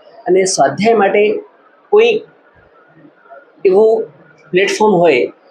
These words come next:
એની ખાસ જરૂરિયાત હતી. અને એ જરૂરિયાત પૂરી પાડવા માટે આ યુનિવર્સિટી જો ખૂબ સરસ સહકાર આપે, તો સાધુ સાધુજી માટે એક વરદાન સ્વરૂપ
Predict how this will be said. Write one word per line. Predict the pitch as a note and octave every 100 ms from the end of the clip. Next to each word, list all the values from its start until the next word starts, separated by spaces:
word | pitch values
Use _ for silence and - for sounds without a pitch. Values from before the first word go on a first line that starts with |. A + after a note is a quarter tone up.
| -
એની | G3 F#3+ -
ખાસ | F#3 G3+ D3+
જરૂરિયાત | C#3 C#3 C3 A#2+
હતી. | G#2 A2 G#2+ - _ - -
અને | C#3+ D3+ F3 -
એ | - -
જરૂરિયાત | D3+ D3+ F#3 F#3 F#3
પૂરી | E3+ F#3 F3+
પાડવા | D#3 F3
માટે | F3 D#3 D3 A#2+ - _ _
આ | - C#3+
યુનિવર્સિટી | C#3 D3 F#3 F3+ F3 F3 F3 B2+ G2+ - - -
જો | C#3 F3+ D3+ A#2+ - _ _ _ _ _ _ _ _ -
ખૂબ | F#3+ F#3
સરસ | - E3 F3 -
સહકાર | C#3 C3+ D#3 D#3 -
આપે, | D#3 G3+ C3+ - - _ _ _ -
તો | F#3+ F#3+
સાધુ | - D3 F#3
સાધુજી | F#3 E3+ F#3 F#3
માટે | F3+ E3 F#3
એક | F#3 F#3
વરદાન | C3+ C3+ E3 F#3+
સ્વરૂપ | E3+ C#3